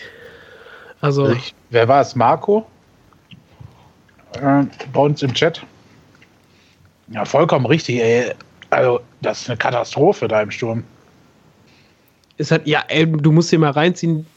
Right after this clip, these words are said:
Speaker 1: die ersten drei Monate im Jahr hat nicht ein Stürmer ein Tor geschossen.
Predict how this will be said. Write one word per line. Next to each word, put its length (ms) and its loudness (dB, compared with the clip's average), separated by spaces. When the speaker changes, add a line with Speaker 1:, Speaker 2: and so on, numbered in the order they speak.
Speaker 1:
die 280 -6
ersten 460 0
drei 300 2
Monate 580 4
im 180 0
Jahr 440 0
hat 280 -4
nicht 320 -2
ein 340 2
Stürmer 720 0
ein 260 0
Tor 220 2
geschossen. 440 -4